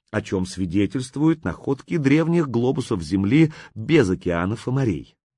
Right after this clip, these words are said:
Один такой глобус хранится в музее Лос-Анджелеса. Земля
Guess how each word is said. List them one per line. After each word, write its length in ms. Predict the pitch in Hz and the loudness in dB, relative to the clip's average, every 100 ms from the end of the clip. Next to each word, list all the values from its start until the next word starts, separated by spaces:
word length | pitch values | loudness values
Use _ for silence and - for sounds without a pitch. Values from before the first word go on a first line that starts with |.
| _ _ _ _ | _ _ _ _
Один 360 | 85 73 147 170 | -12 -2 0 0
такой 240 | - 190 | 0 0
глобус 440 | 190 190 175 175 - - - | 4 4 4 2 -4 -20 -8
хранится 500 | - 123 127 147 156 | 2 2 2 -2 -2
в 60 | 120 | 0
музее 420 | 92 73 95 107 | 0 2 2 4
Лос-Анджелеса. 920 | 107 104 117 90 69 64 - 62 - _ _ _ _ _ _ _ _ _ _ | 2 0 -2 -2 -4 -12 -18 -20 -20 _ _ _ _ _ _ _ _ _ _
Земля 640 | 87 78 76 76 90 117 | -12 -10 -8 -4 -2 -2